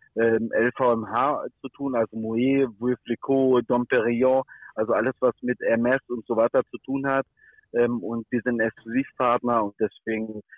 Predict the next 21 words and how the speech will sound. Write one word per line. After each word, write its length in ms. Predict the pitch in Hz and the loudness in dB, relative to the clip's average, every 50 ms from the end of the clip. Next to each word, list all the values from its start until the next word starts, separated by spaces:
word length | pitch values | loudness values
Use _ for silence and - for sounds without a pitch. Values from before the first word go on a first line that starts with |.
| - - _ - | -20 -20 _ -4
poste 300 | - 127 127 120 - 127 | 0 0 0 0 0 -2
ich 100 | 120 - | -2 0
halt 200 | 120 113 110 - | 2 2 2 2
sehr 160 | 113 117 117 | 4 2 2
viel 160 | - - 117 | 2 0 -4
mit 160 | 113 107 - | -4 -4 -4
Champagner. 520 | - 113 104 - 123 139 165 185 185 180 160 | -4 -4 -2 -2 0 0 0 2 2 0 0
Champagner 460 | - - 135 117 - 147 156 151 139 | 0 -2 -6 -4 -4 -4 0 0 0
ist 80 | 127 - | 2 2
auch 140 | 135 120 107 | 0 -2 0
sehr 140 | - 110 107 | -2 -2 0
lecker, 380 | 113 143 160 - 196 185 185 - _ - _ - | 0 0 0 0 -2 -2 -2 -4 _ -14 _ 0
hält 180 | 147 165 170 - | 0 0 0 0
gesund 460 | 156 139 - - 139 165 202 208 - _ _ _ - - - - _ | -4 -6 -4 -2 -2 -2 -2 -4 -8 _ _ _ -20 -20 -20 -16 _
und 200 | - 131 151 - - _ _ _ _ _ - 269 - - | -4 -4 -4 -4 -6 _ _ _ _ _ -16 -16 -10 -6
macht 220 | 139 135 - - _ _ | -4 -4 -4 -6 _ _
virusfrei 720 | 233 - 131 123 113 110 _ - - - 170 - - 165 | -6 -2 -2 -2 -2 -4 _ -8 -6 -4 -4 -4 -4 -8
auf 100 | - - - | -14 -16 -16
jeden 180 | - - - - | -16 -16 -16 -14
Fall. 180 | - - - - - - - - - - - - | -10 -6 -4 -4 -4 -4 -2 -2 -2 -2 0 0
<laughs> 320 | 240 254 349 320 - 240 | 0 2 2 2 2 2